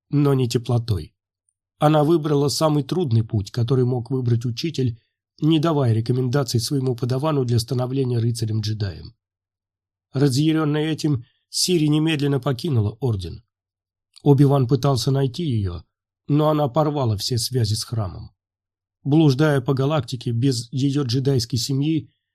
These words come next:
без каких-либо связей, она попала в плохую компанию и теперь использовала свои навыки, чтобы работать с Крейном. Это было неожиданное перевоплощение. Но Квайгон учил Оби-Вана, что он не должен удивляться тёмным силам,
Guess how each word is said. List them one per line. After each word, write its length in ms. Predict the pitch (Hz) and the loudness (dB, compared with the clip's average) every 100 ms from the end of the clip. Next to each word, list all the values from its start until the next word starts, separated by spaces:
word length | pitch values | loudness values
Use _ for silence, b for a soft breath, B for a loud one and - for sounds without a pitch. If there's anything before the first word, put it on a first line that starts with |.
| _ | _
без 200 | 127 151 | 2 2
каких-либо 520 | - 127 156 147 131 | 2 0 0 2 2
связей, 600 | 135 - 156 151 151 120 _ _ _ | 2 2 0 0 -2 -2 _ _ _
она 260 | - 143 165 | 2 4 4
попала 440 | 165 151 170 143 | 0 -2 0 0
в 100 | 117 | 0
плохую 400 | - 135 123 139 | 0 -2 2 0
компанию 640 | 120 135 135 160 117 87 - | 0 -2 0 0 0 0 -4
и 120 | 143 | -4
теперь 340 | 139 175 156 143 | -2 0 2 0
использовала 560 | - 170 143 131 127 | -2 -4 -4 -2 -2
свои 300 | 117 131 135 | -4 -2 -2
навыки, 420 | 131 156 147 120 | -2 -2 -4 -4
чтобы 340 | 117 - 131 123 | -6 -2 -2 2
работать 440 | 120 120 117 104 | 2 2 0 -4
с 60 | - | -4
Крейном. 500 | - 98 80 80 - _ _ _ _ _ _ _ _ _ _ | -6 -8 -8 -12 -16 _ _ _ _ _ _ _ _ _ _
Это 300 | - 147 147 | 0 2 2
было 240 | 135 143 135 | 2 2 2
неожиданное 760 | 131 127 110 117 110 104 101 | 0 0 0 0 0 0 -2
перевоплощение. 1000 | 98 113 107 107 113 98 - 90 80 80 _ _ _ _ _ _ | -2 -2 -2 -4 -2 -2 -4 -6 -8 -20 _ _ _ _ _ _
Но 220 | 160 160 | 2 2
Квайгон 480 | 117 151 151 151 156 | 4 2 2 2 0
учил 400 | 151 113 180 123 | 0 -4 -6 -4
Оби-Вана, 580 | 110 113 123 131 98 - | -2 -2 -2 -2 -2 -6
что 260 | - - 147 | -10 0 2
он 120 | 143 | 2
не 100 | 147 | 0
должен 380 | 143 170 117 127 | 2 2 4 4
удивляться 540 | 117 123 135 123 131 | 2 0 0 -2 -4
тёмным 420 | 113 147 131 123 | -2 0 0 0
силам, 480 | 117 - 160 110 85 | 0 0 -2 -2 -4